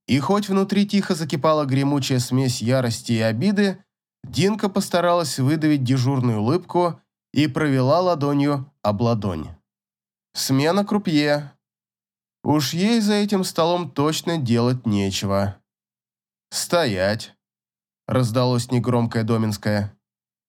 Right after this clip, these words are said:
«Играть будешь ты». Максим посмотрел на нее выразительно и жестко, как припечатал. «Знай свое место, детка. Самое время послать его и не образно-фигурально,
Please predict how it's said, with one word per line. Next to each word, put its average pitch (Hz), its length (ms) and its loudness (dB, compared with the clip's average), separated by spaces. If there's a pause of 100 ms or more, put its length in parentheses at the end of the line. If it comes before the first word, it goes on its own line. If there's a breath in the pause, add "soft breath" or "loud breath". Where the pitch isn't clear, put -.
(120)
«Играть 160 520 2
будешь 143 380 -2
ты». 90 400 -4 (1800)
Максим 143 560 0
посмотрел 180 680 0
на 175 100 -2
нее 165 320 0
выразительно 139 800 0
и - 20 2
жестко, 127 760 -2
как 151 320 -2
припечатал. 135 1080 -2 (540)
«Знай 147 600 2
свое 180 320 0
место, 156 420 -2
детка. 104 680 -4 (840)
Самое 196 540 2
время 180 320 2
послать 156 580 0
его 151 200 0
и 151 80 2
не 143 160 2
образно-фигурально, 117 1200 0